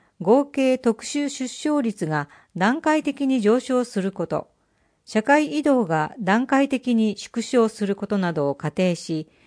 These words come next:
人口減少抑制効果をシミュレーションしたものである。大島議員。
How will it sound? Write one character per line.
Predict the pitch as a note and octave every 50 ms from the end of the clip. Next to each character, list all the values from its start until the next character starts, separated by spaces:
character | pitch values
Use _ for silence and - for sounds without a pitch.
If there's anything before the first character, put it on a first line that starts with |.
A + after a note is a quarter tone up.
| _ _ _
人 | F3+ F#3+ A3+ C4 C#4+
口 | C#4+ - C#4+ C#4+ C#4+
減 | C#4 C#4 C#4 C#4 C#4
少 | - - A3 F3+ E3 D#3+
抑 | D#3 D#3+ F3 - -
制 | - - D4 D4+ C#4+
効 | C#4+ - C#4+ C#4+ C#4
果 | C#4+ A3+ F#3 E3+
を | E3+
シ | - - F#3
ミ | G3+ A#3
ュ |
レ | B3+ C#4 C#4
ー | C#4
シ | - A#3
ョ | G3
ン | F#3+
し | F#3 -
た | - F#3
も | E3+ E3+
の | E3+ E3 D#3+
で | D3+ D3 C#3+
あ | C#3 C3
る。 | B2 - - - _ _ _ _ _ _ _ _ _ _ _ _ _ _ _ _ _ _ _ _ _ _
大 | F3 F#3 A3+ C4
島 | - - C4 B3 A#3+ A3
議 | - G#3+ F#3
員。 | D3+ C3 C3 F#3